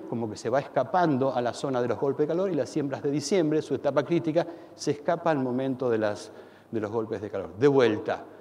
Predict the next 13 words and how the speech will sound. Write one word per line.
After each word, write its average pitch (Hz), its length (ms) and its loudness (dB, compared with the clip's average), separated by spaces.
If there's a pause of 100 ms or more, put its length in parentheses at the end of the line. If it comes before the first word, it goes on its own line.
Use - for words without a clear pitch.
(120)
siembras 113 420 -4
demoradas 131 600 -2
también 117 420 -4 (260)
le 160 180 0
esquivan 190 840 2
al 147 160 -4
riesgo 151 400 4
de 127 120 2
que 131 80 0
ocurran 123 500 0
golpes 113 400 2
de 120 100 -4
cal-, 110 320 -10